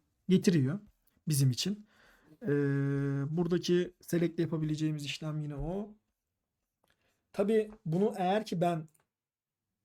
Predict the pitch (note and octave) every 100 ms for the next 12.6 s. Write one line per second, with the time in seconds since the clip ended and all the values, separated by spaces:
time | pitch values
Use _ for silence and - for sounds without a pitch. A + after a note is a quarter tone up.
0 | _ _ _ - D#3+ D#3 A3+ A3 - F3+
1 | D3+ D3 C#3 C#3 - C#3 - C#3 D#3 G#3
2 | - - _ _ _ _ - E3 E3+ F#3
3 | - E3 D#3 D3+ D#3+ - - D#3+ D#3+ D#3
4 | D#3+ - - - _ _ - _ _ _
5 | - C#3+ D3+ D3+ C#3+ C3+ E3+ - _ _
6 | _ _ _ _ _ _ _ C#3+ C#3+ D3+
7 | D#3 D#3 D3+ C#3+ C3 C3+ B2+ A#2+ A#2 A#2
8 | A#2+ B2 D3 E3 - _ _ _ _ _
9 | _ _ _ _ D3+ D3+ D3 D3+ D3+ C#3+
10 | D3 C#3+ C3+ C3+ C#3+ C#3 E3+ D#3+ D#3 D3+
11 | D#3+ - - _ _ _ _ _ _ -
12 | D#3+ D3 D3 C#3 B2+